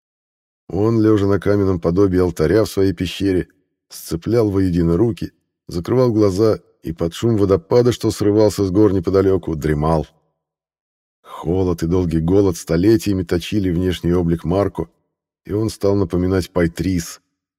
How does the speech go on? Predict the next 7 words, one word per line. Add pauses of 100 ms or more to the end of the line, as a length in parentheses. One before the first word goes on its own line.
(920)
Человечность
облика
стала
растворяться,
уступая
место
звериной.